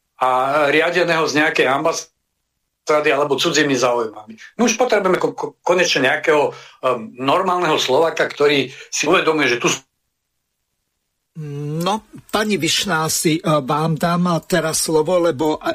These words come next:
Speaker 2: Elo má asi nejaký problém, a s internetom, priebežne to riešime. No, Elo, ideš,
Speaker 1: No.
Speaker 2: už, už si vo vysielaní opäť. Vypadávaš nám.
Speaker 1: Aha, a ja tu rečím ako Palacký.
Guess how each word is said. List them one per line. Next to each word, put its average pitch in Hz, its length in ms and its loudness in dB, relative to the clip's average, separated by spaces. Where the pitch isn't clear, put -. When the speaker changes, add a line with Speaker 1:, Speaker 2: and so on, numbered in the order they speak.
Speaker 2:
Elo 170 320 2
má 156 240 -2
asi 175 240 -2
nejaký 160 400 0
problém, 156 480 2
a 135 160 -2
s 131 160 -2
internetom, 156 1120 -2
priebežne 151 640 0
to 151 160 0
riešime. 147 720 0
No, 165 240 0
Elo, 185 320 2
ideš, 139 480 -4
Speaker 1:
No. 160 80 -2
Speaker 2:
už, - 60 -2
už 233 140 2
si - 180 0
vo 160 160 2
vysielaní 143 640 -4
opäť. - 480 -8
Vypadávaš 151 800 -2
nám. 123 240 -8
Speaker 1:
Aha, 139 480 -2
a - 80 -8
ja 151 160 2
tu - 80 0
rečím 175 400 2
ako 175 160 -2
Palacký. 123 560 -2